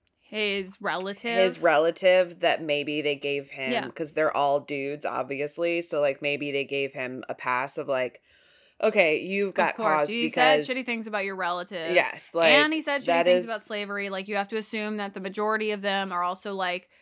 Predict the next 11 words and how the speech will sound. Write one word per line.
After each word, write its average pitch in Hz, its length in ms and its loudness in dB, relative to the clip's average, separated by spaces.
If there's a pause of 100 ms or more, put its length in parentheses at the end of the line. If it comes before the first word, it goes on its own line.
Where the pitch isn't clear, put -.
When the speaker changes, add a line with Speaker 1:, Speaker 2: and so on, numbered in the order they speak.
(400)
Speaker 1:
n-, 254 120 -8 (380)
if 247 180 2
they're 240 100 2
not 208 220 0
pro-slavery, 240 800 0
they 202 160 -6
are 175 100 -4
like, 165 380 -6
you 269 120 -2
know, 180 220 0
"We 190 460 -2